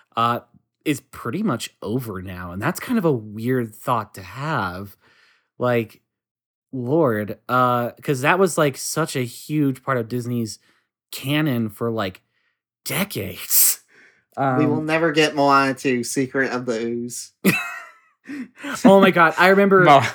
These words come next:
Speaker 3: <laughs>
Speaker 1: I remember when Princess and the Frog came out, one of my friends was so, like, was super happy with the film, but al-, already was, like, really upset because he knew that Disney was gonna make, like, a s-, animated sequel where, like,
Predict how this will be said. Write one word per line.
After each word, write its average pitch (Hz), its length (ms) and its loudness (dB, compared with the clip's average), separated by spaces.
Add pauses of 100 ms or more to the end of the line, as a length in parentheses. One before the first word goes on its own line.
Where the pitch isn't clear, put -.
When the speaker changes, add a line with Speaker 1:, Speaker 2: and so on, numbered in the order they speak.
Speaker 3:
<laughs> 247 260 4
Speaker 1:
I 175 120 6
remember 190 680 4 (120)
when 151 400 2
Princess 170 400 -6
and 147 100 -4
the 135 60 -4
Frog 131 320 2
came 120 200 -2
out, 113 180 -2
one 127 120 -2
of 139 40 0
my 139 120 0
friends 127 400 -4
was 120 160 -4
so, 139 720 0 (340)
like, 139 180 -4
was 123 180 -6
super 180 360 2
happy 151 260 2
with 135 100 -4
the 135 40 -2
film, 127 100 -2
but 127 200 0 (180)
al-, 156 300 4
already 143 480 4
was, 127 260 -2
like, 117 220 -4 (300)
really 131 400 2
upset 127 580 -4
because 139 260 -6
he 131 160 -6
knew 127 420 2
that 117 140 -2
Disney 120 260 -4
was 117 120 -6
gonna 117 180 -4
make, 113 280 -4
like, 110 180 -6
a 104 240 -6 (680)
s-, - 340 -4
animated 123 440 -2
sequel 123 580 -2
where, 117 180 -2
like, 107 340 -4